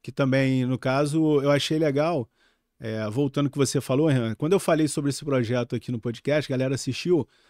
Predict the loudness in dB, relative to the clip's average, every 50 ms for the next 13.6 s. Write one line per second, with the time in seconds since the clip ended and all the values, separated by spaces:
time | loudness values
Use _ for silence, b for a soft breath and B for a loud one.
0 | b b b -2 0 0 0 0 0 2 2 2 2 2 0 -2 -2 -2 -2 0
1 | 0 -2 -2 -2 -4 -4 -2 0 -2 0 2 4 2 2 2 0 -4 -4 -4 -4
2 | -6 -2 2 2 2 0 -2 -4 -4 -2 -2 0 0 -2 -4 _ _ _ _ _
3 | _ _ _ _ _ 4 6 8 8 6 4 2 -2 0 0 2 4 6 6 8
4 | 8 8 6 6 4 2 2 2 2 4 4 4 4 4 2 -2 -8 _ -8 -8
5 | -8 -6 -2 0 2 2 2 2 0 0 0 -2 -4 -6 -6 -6 -6 -4 -2 0
6 | 0 0 0 0 -2 -4 -8 -10 -8 -4 -2 -2 -2 -2 -2 -2 -2 -2 -2 -2
7 | -6 -8 _ -14 -6 -2 0 0 0 -2 -6 -8 -10 -8 -6 -6 -6 -6 -8 -6
8 | -4 0 0 0 0 0 -2 -4 -6 -8 -4 -2 -2 -2 0 0 0 2 2 2
9 | 2 2 0 -2 -6 b b b b b b b b -2 -2 0 2 2 2 2
10 | 0 0 _ _ _ -14 -14 -8 0 0 0 2 2 0 2 2 2 2 2 2
11 | 4 4 4 4 2 -4 -10 -12 -12 -6 -4 -2 2 4 4 4 4 2 2 2
12 | 2 2 4 4 4 4 2 2 0 -4 -4 -4 -6 -4 -2 -2 -2 0 0 0
13 | 2 2 2 0 0 0 0 0 0 0 -2 -4